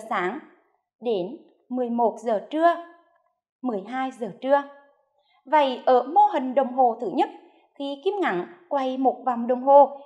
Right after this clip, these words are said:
chúng ta có các buổi nào? À,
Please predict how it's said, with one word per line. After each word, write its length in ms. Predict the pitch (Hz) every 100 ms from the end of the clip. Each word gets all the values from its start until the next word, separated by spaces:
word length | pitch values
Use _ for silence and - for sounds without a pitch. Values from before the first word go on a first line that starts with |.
| -
chúng 180 | - 151
ta 140 | 240 233
có 180 | 202 - -
các 180 | - -
buổi 140 | 254
nào? 220 | 285 330 - - - _ _ _ _ _ _ _ _ _ _ _ _ -
À, 300 | 208 220